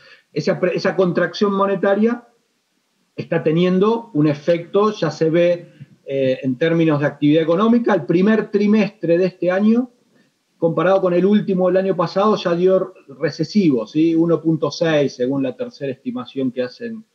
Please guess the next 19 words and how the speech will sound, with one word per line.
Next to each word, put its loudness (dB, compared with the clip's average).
eh, -16
las, -14
las -12
oficinas -4
públicas 0
de -6
Estados -6
Unidos. -4
Eh, 0
y, 0
y -8
por 2
otro 2
lado, 2
eh, -4
lo -2
estamos 0
viendo, 2
eh, -4